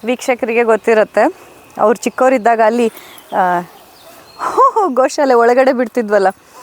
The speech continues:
ಯಾವ ರೀತಿ ಕುಣ್ದಾಡ್ತಿದ್ರು, ಕುಣ್ದಾಡ್ತಿದ್ರು ಇಬ್ರು ಅಂದ್ರೆ, ಆ, ಇಡೀ ಗೋಶಾಲೆನ ಒಂದ್ ಮಾಡ್ಬಿಡ್ತಿದ್ರು ಇವರಿಬ್ರೆ, ಶಾರದೆ ಮತ್ತೆ ಶ್ರಾವಣಿ. ಒಳ್ಳೆ ಟ್ವಿನ್ಸ್ ಬೆಳ್ದಾಗ ಬೆಳ್ದಿದ್ದಾರೆ. ಯೋಗಿನಿ ಮತ್ತೆ ಸುಮಂಗಲ ಟ್ವಿನ್ಸ್ ಬೆಳ್ದ್-, ಥರ ಬೆಳ್ದಿದ್ದಾರೆ. ಇವಾಗ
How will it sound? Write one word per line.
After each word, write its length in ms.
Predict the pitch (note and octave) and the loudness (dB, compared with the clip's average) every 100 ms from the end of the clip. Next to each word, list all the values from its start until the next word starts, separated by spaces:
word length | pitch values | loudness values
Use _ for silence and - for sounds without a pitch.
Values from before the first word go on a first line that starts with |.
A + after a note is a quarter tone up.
| - - - - | -14 -12 -10 -2
ಯಾವ 380 | G3 F#3+ F#3+ F3 | 2 4 4 0
ರೀತಿ 580 | F3 F#3+ - F4+ C4 B3 | -4 -6 -4 -2 -2 -4
ಕುಣ್ದಾಡ್ತಿದ್ರು, 720 | C4+ A#3+ C4 C4 C4+ A3 C4 | -6 -2 -4 -4 -10 -8 -8
ಕುಣ್ದಾಡ್ತಿದ್ರು 640 | B3+ A#3+ C4+ C4 B3 A#3+ | -4 0 0 -2 -4 -4
ಇಬ್ರು 220 | G3+ A#3+ | -2 0
ಅಂದ್ರೆ, 420 | B3 C4 A#3 G#3+ D4 | 2 2 2 4 2
ಆ, 1300 | - - - - - - - - _ - D3+ D3+ C#3+ C3+ D#3+ D#3+ - | -2 -14 -20 -20 -20 -20 -20 -20 _ -8 -4 -2 -2 -4 -6 -10 -4
ಇಡೀ 400 | A3+ G#3 A3+ E4+ | -2 0 0 0
ಗೋಶಾಲೆನ 580 | B3+ C#4 - D#4 D#4 D#4+ | 2 0 0 0 0 0
ಒಂದ್ 220 | C4 C#4 | 0 2
ಮಾಡ್ಬಿಡ್ತಿದ್ರು 640 | C4+ A#3 B3 B3 G#3+ G#3+ | 0 0 -4 -4 -6 -4
ಇವರಿಬ್ರೆ, 560 | G#3+ A#3 A3 A#3+ - - - | -4 -4 -2 -4 -4 -12 -2
ಶಾರದೆ 400 | A#3 A#3 A3+ A#3+ | 0 0 -2 -2
ಮತ್ತೆ 260 | A3+ B3+ | -2 -4
ಶ್ರಾವಣಿ. 460 | - A#3 G#3+ G3+ F#3+ | 0 0 2 0 0
ಒಳ್ಳೆ 220 | G#3 A#3 | 2 2
ಟ್ವಿನ್ಸ್ 340 | B3 A#3+ B3+ | 2 0 0
ಬೆಳ್ದಾಗ 320 | A#3+ A3 A3 G3+ | 0 0 0 0
ಬೆಳ್ದಿದ್ದಾರೆ. 600 | G3+ F#3+ F#3+ F3 G#3 - - - - - - B3+ | 0 0 0 2 0 -2 -14 -20 -20 -20 -4 2
ಯೋಗಿನಿ 400 | C4 C4 C#4 C#4 | 2 2 -2 -2
ಮತ್ತೆ 240 | C4+ C#4 | -2 -4
ಸುಮಂಗಲ 460 | C4+ B3+ B3+ B3+ C4 | -4 -4 -2 0 0
ಟ್ವಿನ್ಸ್ 320 | C4+ A#3 A3 | -2 -6 -2
ಬೆಳ್ದ್-, 220 | A3 G#3 | -2 0
ಥರ 180 | G#3 G3 | 0 0
ಬೆಳ್ದಿದ್ದಾರೆ. 540 | G#3 F#3+ F#3+ F#3 A3 B3 | 0 -2 0 0 0 2
ಇವಾಗ 280 | C#4 C#4+ | 0 2